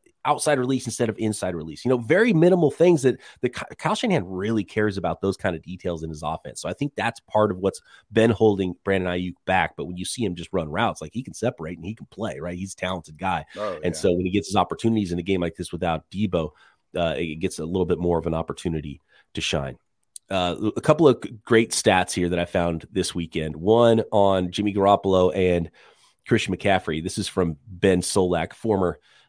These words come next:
Speaker 1: member here of Team
Speaker 2: Hmm.
Speaker 1: Locked
Speaker 2: He
Speaker 1: On.
Speaker 2: does good work.
Speaker 1: He said, <laughs> against the Rams, Jimmy Garoppolo completed his first pass as a forty-niner of thirty plus air yards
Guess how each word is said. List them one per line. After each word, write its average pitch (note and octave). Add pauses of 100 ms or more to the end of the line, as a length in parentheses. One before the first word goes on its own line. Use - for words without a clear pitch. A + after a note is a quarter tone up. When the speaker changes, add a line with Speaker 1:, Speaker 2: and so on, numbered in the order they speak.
Speaker 1:
member G2
here F#2
of E2+
Team F#2+
Speaker 2:
Hmm. F2
Speaker 1:
Locked F2
Speaker 2:
He F#2+
Speaker 1:
On. F2+
Speaker 2:
does E2
good G#2+
work. G2
Speaker 1:
He - (200)
said, G#2 (240)
<laughs> C#3+
against D3
the D#3+
Rams, C3 (400)
Jimmy A3
Garoppolo F3+
completed C3+
his G#2+
first -
pass D3 (180)
as A2+
a A2+
forty-niner G#2+ (760)
of G2
thirty F#3
plus G3+
air F#3
yards B2